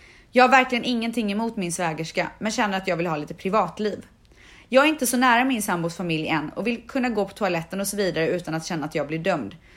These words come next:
Sen lider jag dels av panikångest och kan tycka att det blir jobbigt i vissa situationer. Jag sa detta till min sambo, vilket han inte förstod och uttryckte sig så här: "Jag har aldrig varit med om denna situationen, så jag vet inte hur det kommer bli."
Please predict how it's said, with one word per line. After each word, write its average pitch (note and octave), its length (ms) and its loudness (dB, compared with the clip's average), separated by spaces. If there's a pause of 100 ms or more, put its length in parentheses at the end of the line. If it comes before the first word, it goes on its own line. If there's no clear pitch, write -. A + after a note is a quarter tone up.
(140)
Sen B3+ 220 2
lider A#3 240 4
jag A3 100 2
dels G3 260 0
av F#3+ 60 0
panikångest G#3 760 -4
och G#3 100 -6
kan A3 120 -6
tycka A#3 260 -4
att F3 80 -8
det F3 100 0
blir E3+ 140 -2
jobbigt G#3 360 -2
i A#3 40 -2
vissa G#3 280 -2
situationer. D3+ 720 -6 (920)
Jag C4+ 180 4
sa D#4 220 6
detta B3+ 260 2
till G3 140 -4
min F#3 120 -2
sambo, F3 340 0
vilket G3+ 280 -4
han G3 120 -4
inte A#3 380 0
förstod F#3+ 440 -2
och F3 180 -4
uttryckte G3+ 480 -4
sig D#3+ 160 -4
så G3+ 100 -4
här: G#3 340 -2 (480)
"Jag B3 140 4
har C4 220 6
aldrig G3+ 340 4
varit G3+ 200 2
med A#3 200 0
om A#3 80 -2
denna F3 200 -2
situationen, E3 520 -4
så G#3 120 -2
jag F#3+ 100 4
vet G#3 100 0
inte F#3+ 180 -2
hur D#3 60 -2
det D#3+ 60 -4
kommer D#3 240 -4
bli." E3+ 140 0